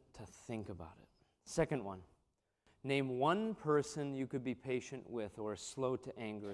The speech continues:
towards. One person. You can, you can write more than one person, but I want this to be a focus thing.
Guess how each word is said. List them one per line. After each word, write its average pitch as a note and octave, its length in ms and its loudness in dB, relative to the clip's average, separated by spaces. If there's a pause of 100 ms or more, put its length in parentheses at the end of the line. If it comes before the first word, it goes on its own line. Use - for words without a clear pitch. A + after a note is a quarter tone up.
towards. G2 460 -8 (2000)
One A#2 280 -6
person. G#2+ 360 -10 (840)
You F3 140 6
can, F#3 160 4 (220)
you E3 120 8
can F#3+ 100 6
write E3+ 160 8
more F3 200 10
than B2 160 6
one A#2 180 -2
person, G#2+ 440 -6 (600)
but C3+ 60 2
I C3 60 8
want C#3+ 240 6
this C#3+ 160 -2
to C#3 100 -6
be C3 140 0
a G#2 60 0
focus A#2+ 680 -2
thing. G#2 140 -8